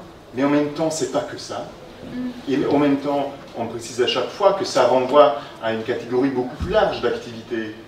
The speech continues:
Speaker 1: où on prend soin aussi de, de l'environnement, de, des objets, des institutions, euh, voilà, c'est exactement, voilà. Euh, voilà.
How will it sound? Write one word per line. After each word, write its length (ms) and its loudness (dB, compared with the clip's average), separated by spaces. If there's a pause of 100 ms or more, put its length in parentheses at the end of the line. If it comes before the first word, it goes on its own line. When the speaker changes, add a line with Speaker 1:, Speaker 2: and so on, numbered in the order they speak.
(260)
Speaker 1:
où 120 0
on 180 2
prend 200 4
soin 360 0
aussi 380 -4
de, 140 -6
de 120 -6
l'environnement, 840 -2 (280)
de, 60 -6
des 300 -8
objets, 360 -6
des 220 -2
institutions, 840 -8
euh, 60 -6 (360)
voilà, 200 -12
c'est 120 -18 (120)
exactement, 400 -16 (340)
voilà. 200 -12 (1300)
Euh, 260 -4 (2750)
voilà. 340 0